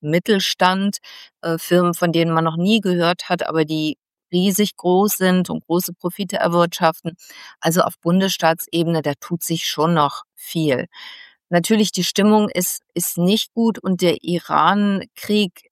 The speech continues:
ich meine, der macht aus keiner Perspektive Sinn. Ich hab mal jetzt, äh, heute die Sch-, ähm,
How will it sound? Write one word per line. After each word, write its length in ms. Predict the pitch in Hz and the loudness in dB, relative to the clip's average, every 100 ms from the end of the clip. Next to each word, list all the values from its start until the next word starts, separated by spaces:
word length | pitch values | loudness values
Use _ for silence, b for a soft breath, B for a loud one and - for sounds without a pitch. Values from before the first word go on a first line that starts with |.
| - - | -18 -12
ich 140 | 185 | -4
meine, 300 | 190 190 196 | 2 2 2
der 140 | - 180 | 0 2
macht 320 | 185 196 - - | 2 0 -6 -4
aus 220 | 185 - | -4 -4
keiner 300 | - 180 208 | -2 0 0
Perspektive 680 | - 180 - 170 - 180 180 | 0 -4 -4 -8 -4 -2 0
Sinn. 300 | 160 185 208 B B B B | 0 0 -2 B B B B
Ich 160 | 180 | -4
hab 80 | 185 - | -4 -2
mal 260 | 175 170 170 | 2 4 4
jetzt, 480 | 165 165 - - - | 2 -2 -6 -10 -4
äh, 280 | 165 156 160 | 0 2 2
heute 280 | 170 - 170 _ - | -2 -4 -8 _ -8
die 260 | 160 151 - _ _ _ _ | -4 -4 -8 _ _ _ _
Sch-, 160 | - - | -14 -12
ähm, 360 | - 73 - - | -8 -8 -8 -10